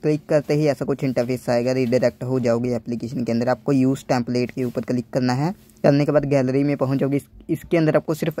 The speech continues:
एक ही इमेज सिलेक्ट करनी है, सिर्फ एक करनी है, दो नहीं करनी है, ठीक है।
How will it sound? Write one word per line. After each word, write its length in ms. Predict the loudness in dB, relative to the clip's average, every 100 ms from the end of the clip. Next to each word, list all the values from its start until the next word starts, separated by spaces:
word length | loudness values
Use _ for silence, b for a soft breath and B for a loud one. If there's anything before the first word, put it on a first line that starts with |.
| 2
एक 240 | 2 4
ही 160 | 4 2 2
इमेज 400 | 0 2 2 2
सिलेक्ट 340 | -2 -2 -2 -2
करनी 160 | -4
है, 60 | -2
सिर्फ 300 | -2 -2 -2
एक 300 | 0 2 4
करनी 280 | 2 2 2
है, 80 | 0
दो 220 | 2 2
नहीं 180 | 2 2
करनी 300 | 0 2 0
है, 80 | -4 b b
ठीक 140 | 0
है। 100 | 0